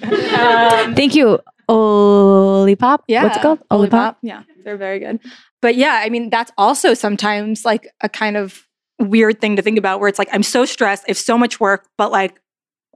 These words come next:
Speaker 1: I also made myself stressed and made myself, like, gave myself this work. So, like, can I, one of the, one of my favorite things I read once was in Arianna Huffington's book, which I only read, like, one chapter of, but luckily it was in there. Um, <laughs> 'cause I'm really bad at reading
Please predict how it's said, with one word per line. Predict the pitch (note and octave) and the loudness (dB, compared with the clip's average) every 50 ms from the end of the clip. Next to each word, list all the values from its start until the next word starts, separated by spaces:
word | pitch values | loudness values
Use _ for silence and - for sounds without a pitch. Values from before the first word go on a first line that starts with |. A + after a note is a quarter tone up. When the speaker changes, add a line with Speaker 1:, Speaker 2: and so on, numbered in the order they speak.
| - | -6
Speaker 1:
I | A3+ G#3 | -4 -4
also | G#3+ A#3 A3+ G#3+ A3 - - A3 G3+ | 0 0 0 0 0 0 0 0 0
made | G3 G3 G3 G#3+ B3+ B3 | 0 -2 -2 0 0 -2
myself | G#3+ G3+ G#3 - - A3 G#3+ - | -2 -6 -8 -12 -12 -12 -12 -12
stressed | - - A#3+ A#3 D4+ - - | -6 -2 -2 -2 -2 -2 -2
and | D#4 A#3+ C#4 C#4 | 0 2 2 4
made | B3 B3+ A#3+ C#4 | 4 2 2 2
myself, | C4+ B3+ A#3 A#3+ C#4 B3 - | 2 0 0 0 -2 0 0
like, | C4 A#3+ - | 0 0 2
gave | B3+ B3+ D4 D4 | 0 0 2 2
myself | C#4 A#3+ G#3 G3+ - G3+ F#3+ - | 0 -2 -2 -4 -2 -2 -2 -2
this | - G3+ F#3+ - | -2 -4 -4 -4
work. | G3 F#3+ G3 G3 | -4 -4 -4 -2
So, | - A3+ | -2 -4
like, | G#3 G3 - _ _ _ - _ _ _ _ _ | -4 -4 -6 _ _ _ -20 _ _ _ _ _
can | - A3+ A#3+ B3+ B3+ | -4 -4 -2 -2 0
I, | A#3 G#3+ G#3 G3+ G3 G3 G3 G3 - - _ _ _ _ _ | -2 -2 -2 -2 0 0 0 -2 -2 -6 _ _ _ _ _
one | - A#3 B3+ | 0 2 2
of | C4+ A#3+ | 2 2
the, | A#3 A3 - | 0 -2 0
one | - A3 A3 | -2 -2 0
of | A3 G#3 G#3+ | 0 0 0
my | G#3+ G#3 | 0 -2
favorite | - - G#3+ A3 A3 A3 | 0 0 2 2 2 0
things | - G#3+ G#3 G3+ | 0 -4 -2 -2
I | G#3 G3 | -2 -2
read | F#3 F#3+ G3 G3+ F#3+ F#3 F#3 F3 G3 - | 0 0 -2 0 0 -2 -4 -4 -6 -8
once | G3 F#3+ F#3 F#3 F#3 G3+ - - | -4 -4 -2 -2 -4 -4 -4 -2
was | A3+ F#3+ F#3 G#3 | -2 -2 0 0
in | G3 F#3+ F#3+ G3 - | -2 -2 -2 -4 -4
Arianna | F#3+ F#3+ G3 G3 F#3+ F#3+ | -2 0 0 0 -2 -2
Huffington's | F3 - F#3+ - D4 A#3 G3 - - F#3+ F#3+ F#3+ - | -4 -6 -4 -4 -2 -4 -4 -4 -6 -8 -10 -10 -6
book, | _ G#3 G3+ G3 - | _ -4 -4 -2 -2
which | G3+ F#3+ - G3 | -6 -6 -2 -4
I | F#3+ | -4
only | F#3+ F#3+ F#3 F#3 | -4 -4 -8 -6
read, | F3+ F3+ F3+ F#3 | -4 -4 -4 -4
like, | G3 F#3+ - | -6 -8 -6
one | F#3+ F3+ F3+ | -8 -8 -6
chapter | - F3+ F3+ - - - | -4 -6 -6 -4 -4 -4
of, | - G3 F#3+ | -4 -4 -4
but | - F#3 | -4 -4
luckily | F3 G3+ - - F#3+ F3+ | -4 -4 -4 -2 0 0
it | |
was | F#3 F#3 F#3 | 0 0 -2
in | F#3 F#3 | -4 -8
there. | F3+ F#3 F#3+ G3 - - - - - - - - | -8 -6 -8 -8 -8 -12 -18 -18 -18 -18 -12 -6
Um, | - G3+ G3 | -4 -4 -4
<laughs> | - - C4 - C4+ - - - - - | 0 0 2 2 2 -2 -2 -8 -10 -12
'cause | - - - - - - | -14 -16 -18 -18 -4 0
I'm | A#3 A3+ G#3 | 2 2 4
really | A3 G#3+ G3+ G3 | 4 4 2 0
bad | G3+ G#3 G#3 G#3 | 0 -2 -2 -2
at | A3 A3+ | 0 2
reading | - B3+ A#3+ B3 A#3+ B3 A#3+ | 4 4 4 4 2 0 -2